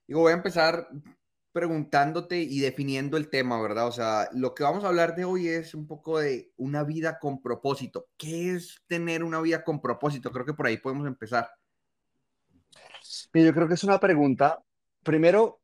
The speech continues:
Speaker 2: que es esencial, em, y que generalmente cuando nos enco-, nos encontramos con esta pregunta, lo hacemos generalmente en la edad de la adolescencia, cuando somos pequeños, como que no captamos eso, no hay una relación nuestra con el mundo,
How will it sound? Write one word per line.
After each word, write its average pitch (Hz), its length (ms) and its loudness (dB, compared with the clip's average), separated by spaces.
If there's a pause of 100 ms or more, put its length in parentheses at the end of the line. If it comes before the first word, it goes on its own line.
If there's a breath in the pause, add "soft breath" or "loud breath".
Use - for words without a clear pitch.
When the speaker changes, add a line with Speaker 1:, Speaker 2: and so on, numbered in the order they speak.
Speaker 2:
que 160 180 4
es 135 100 2
esencial, 160 640 -2 (260)
em, 131 800 -8 (140)
y 151 120 -4
que 151 280 -2
generalmente 151 760 0 (580 soft breath)
cuando 170 280 4
nos 151 160 2
enco-, 147 280 0
nos 135 220 -2
encontramos 127 500 -2
con 170 100 -4
esta 139 180 -6
pregunta, 151 500 -2 (480)
lo 139 220 0
hacemos 123 640 -6
generalmente 131 800 -6
en 147 140 -8
la 135 160 -4
edad 117 100 -2
de 117 80 -6
la 131 100 -6
adolescencia, 131 600 -10
cuando 131 180 -12
somos 135 240 -16
pequeños, 127 640 -4 (600)
como 147 140 -8
que 147 140 -4
no 127 140 -2
captamos 143 440 0
eso, 131 220 -8
no 123 80 -6
hay 123 60 -6
una 131 100 -6
relación 127 520 -6
nuestra 143 440 -2
con 151 180 -2
el 117 160 -4
mundo, 135 500 0